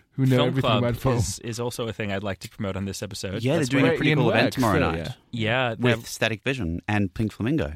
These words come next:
Speaker 2: That's right. They're running a screening of the new Damon Packard film, Fatal Pulse. I've never seen a Damon Packard film, but I remember years ago at the Chevelle seeing the trailer for, um, I think it's called, yeah, Reflections of Evil, and it's kind of ha-,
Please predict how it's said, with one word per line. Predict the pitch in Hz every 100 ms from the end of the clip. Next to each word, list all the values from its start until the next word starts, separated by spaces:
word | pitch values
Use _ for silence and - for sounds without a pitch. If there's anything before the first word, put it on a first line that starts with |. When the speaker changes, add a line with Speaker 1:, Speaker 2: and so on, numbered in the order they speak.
| 87
Speaker 2:
That's | 110 -
right. | 123 110
They're | 117
running | 117 123 123 120 -
a | 113 113
screening | - - 117 117 120
of | 113
the | 113
new | 110 113
Damon | 107 110 123 113
Packard | - 113 117 107
film, | - 107 104 95
Fatal | - 113 113
Pulse. | 113 - 110 104 - - - _ _
I've | 123 143
never | 165
seen | - 151
a | 143
Damon | 123 120 110
Packard | - 113 113 110
film, | 113 104
but | 113
I |
remember | 117 120 139
years | 123 113 110
ago | 107 104
at | 104
the |
Chevelle | 104 107 110 107
seeing | - 107 110
the |
trailer | - 101 107 110
for, | - - 104 98 98 - -
um, | 107 101 95 98 - - - - - - - - -
I | 139
think | 147 151
it's | -
called, | - 127 113
yeah, | 117 120 92
Reflections | 113 - 127 - 135 123
of | 123 104
Evil, | 110 107 98 92 - -
and | 107 104 104 -
it's | 98 -
kind | - 117
of | 117
ha-, | -